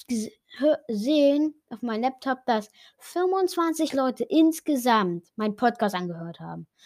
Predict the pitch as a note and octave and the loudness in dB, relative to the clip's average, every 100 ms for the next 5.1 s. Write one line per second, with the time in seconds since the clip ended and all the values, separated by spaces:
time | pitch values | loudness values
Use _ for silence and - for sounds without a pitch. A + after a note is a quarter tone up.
0 | _ - A3+ A3 A#3+ A3 G#3+ A3 A#3 A3 | _ -6 -4 -2 -4 -4 -6 -6 -6 -4
1 | G#3 G3 F#3+ - - C4 B3+ G3 G3+ B3 | -4 -4 -4 -8 -2 2 4 2 0 -2
2 | B3 _ _ _ _ _ A3 G#3 G3 F#3+ | -6 _ _ _ _ _ -4 -2 0 -2
3 | F#3 F3 _ _ _ _ _ - - - | -4 -8 _ _ _ _ _ -20 -18 -10
4 | A#3 F#3 - _ - C4+ C#4 C4+ B3+ A#3 | -6 -6 -8 _ -4 -2 0 0 -2 -2